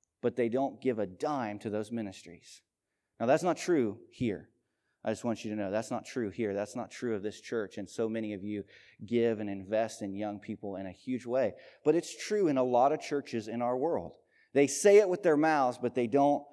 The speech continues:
invest at all. In fact, uh, I recently worked with Nathan, and I pointed out as we were working together, if you don't know what Nathan does outside of being awesome up here on Sunday morning, he, he engraves on headstones.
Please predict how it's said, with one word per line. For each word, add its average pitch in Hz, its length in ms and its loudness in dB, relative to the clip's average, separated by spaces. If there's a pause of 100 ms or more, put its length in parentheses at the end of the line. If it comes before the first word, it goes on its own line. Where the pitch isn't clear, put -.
(480)
invest 110 800 0 (360)
at 107 140 -6
all. 107 400 -2 (840)
In 113 120 -6
fact, 117 400 0
uh, 101 120 2 (240)
I 113 60 2
recently 120 480 0
worked 110 300 0
with 107 120 -4
Nathan, 107 520 -4 (400)
and 117 100 -2
I 107 80 2
pointed 160 380 2
out 156 200 6
as 120 140 -2
we 127 160 0
were 120 140 0
working 139 280 0
together, 113 240 0
if 113 80 -6
you 127 60 -2
don't 131 140 -2
know 123 80 0
what 117 100 0
Nathan 117 340 -4
does 110 280 0 (340)
outside 117 380 6
of 95 160 -2
being 117 240 2
awesome 110 360 0
up 110 140 -2
here 117 180 0
on 107 120 -4
Sunday 113 240 -2
morning, 110 280 -4
he, 123 220 -4
he 120 300 -6
engraves 117 500 -2
on 110 80 -4
headstones. - 760 -6